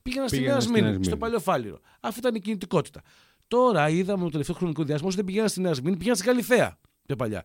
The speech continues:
Speaker 1: ή στο Νέο Κόσμο. Τώρα βλέπουμε ότι αυτές τις τρεις περιοχές, Καλιθέα, Νέος Κόσμος και
Speaker 2: Δεν
Speaker 1: Νέα
Speaker 2: υπάρχουν,
Speaker 1: Σμύρνη,
Speaker 2: δεν υπάρχουν ευκαιρίες πια.
Speaker 1: όχι μόνο, δεν υπάρχει
Speaker 2: Και,
Speaker 1: ευκαιρία. Είναι περίπου τα ενοίκια στα ίδια
Speaker 2: αυ-,
Speaker 1: επίπεδα.
Speaker 2: αυξημένα, αλλά δεν υπάρχουν πια και,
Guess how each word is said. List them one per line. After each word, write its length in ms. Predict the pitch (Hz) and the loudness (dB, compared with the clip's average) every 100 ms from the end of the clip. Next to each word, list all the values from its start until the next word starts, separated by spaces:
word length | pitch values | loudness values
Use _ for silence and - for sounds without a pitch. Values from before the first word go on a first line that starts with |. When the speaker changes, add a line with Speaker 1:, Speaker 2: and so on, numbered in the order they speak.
| - | -8
Speaker 1:
ή 80 | - | -4
στο 140 | 185 208 | 0 0
Νέο 140 | 226 | 2
Κόσμο. 400 | - 214 139 110 - - _ | 4 4 4 -4 -12 -20 _
Τώρα 200 | - 247 | -2 2
βλέπουμε 380 | 233 220 - 135 | 4 4 2 -2
ότι 140 | 120 127 | -4 -6
αυτές 160 | 190 | -6
τις 80 | 185 | -6
τρεις 140 | 220 | -8
περιοχές, 540 | 170 214 175 - 90 - | -4 -2 -2 -4 -10 -10
Καλιθέα, 460 | - 139 - 135 139 | -8 -8 -6 -4 0
Νέος 260 | 143 147 | 0 0
Κόσμος 480 | - 117 92 101 - _ - - - _ | -4 -8 -8 -14 -16 _ -20 -20 -20 _
και 120 | 165 | -2
Speaker 2:
Δεν 580 | 151 131 127 117 110 104 | 0 0 0 -2 -4 -2
Speaker 1:
Νέα 100 | 131 | -2
Speaker 2:
υπάρχουν, 260 | 131 156 147 | 2 2 2
Speaker 1:
Σμύρνη, 160 | 113 | 2
Speaker 2:
δεν 100 | 127 | 4
υπάρχουν 300 | 139 135 147 | 4 2 2
ευκαιρίες 440 | 143 - 165 110 - | 2 2 0 0 0
πια. 80 | 247 | -2
Speaker 1:
όχι 160 | 254 | 0
μόνο, 180 | 277 247 | 0 -2
δεν 100 | 175 | -2
υπάρχει 200 | 233 226 | -4 -2
Speaker 2:
Και, 60 | 175 | -2
Speaker 1:
ευκαιρία. 280 | 175 175 160 | 0 0 0
Είναι 240 | 185 233 240 | 0 0 2
περίπου 320 | 208 226 226 | 2 2 0
τα 100 | 226 | 0
ενοίκια 600 | 180 185 190 160 160 180 _ - | 2 2 2 0 -2 -2 _ -16
στα 220 | - 220 | -2 2
ίδια 140 | 254 269 | 2 4
Speaker 2:
αυ-, 140 | 254 | 4
Speaker 1:
επίπεδα. 340 | - 277 262 | 4 4 4
Speaker 2:
αυξημένα, 460 | 190 143 120 123 147 | 4 4 4 4 0
αλλά 160 | 151 156 | -2 -4
δεν 100 | 185 | -4
υπάρχουν 280 | 196 202 | -4 -4
πια 180 | 185 214 | -2 -4
και, 140 | 202 | -4